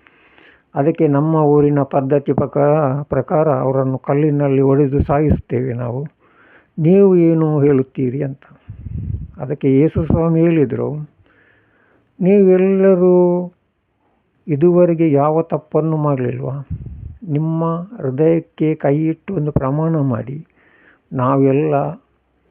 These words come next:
ಇದುವರೆಗೆ ಯಾವ ತಪ್ಪನ್ನೂ ಮಾಡಿಲ್ಲ, ಇದುವರೆಗೆ ಒಂದು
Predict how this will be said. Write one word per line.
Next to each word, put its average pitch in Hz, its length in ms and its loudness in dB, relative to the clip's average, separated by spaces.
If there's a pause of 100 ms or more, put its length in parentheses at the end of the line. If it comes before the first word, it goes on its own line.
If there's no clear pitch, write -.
(380)
ಇದುವರೆಗೆ 139 500 0
ಯಾವ 127 340 0
ತಪ್ಪನ್ನೂ 151 640 -2
ಮಾಡಿಲ್ಲ, 131 760 -4 (1500)
ಇದುವರೆಗೆ 165 640 4
ಒಂದು 143 600 2